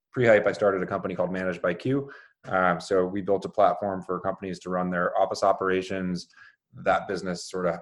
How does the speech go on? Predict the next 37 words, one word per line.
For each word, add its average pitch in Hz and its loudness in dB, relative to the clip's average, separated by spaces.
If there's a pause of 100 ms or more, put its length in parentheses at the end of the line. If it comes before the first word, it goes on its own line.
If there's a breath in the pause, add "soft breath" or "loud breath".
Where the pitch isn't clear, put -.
went 92 -4
through 90 -6
multiple 90 -4
incarnations. 90 -6
Uh, 92 -2
we 92 -6
built 90 -6
a 85 2 (320 loud breath)
large 95 4
vertically 92 -4
integrated 87 -2
service 98 -2
company. 90 -2
We 87 -2
built 87 -4
a 85 -4
marketplace 90 -2
for 85 -10
commercial 87 -8
services, 87 -4
so 95 -2
everything 92 -8
from 87 -12
cleaning 90 -6
and 90 -4
maintenance 92 -4
to 87 -2 (440 soft breath)
H 98 -2
vac, 87 4
administrative 87 -4
staffing, 85 -2 (140)
uh, 85 0
employee 90 -4
benefits. 85 -4 (480)
Uh, 87 4
and 98 -4
then 92 0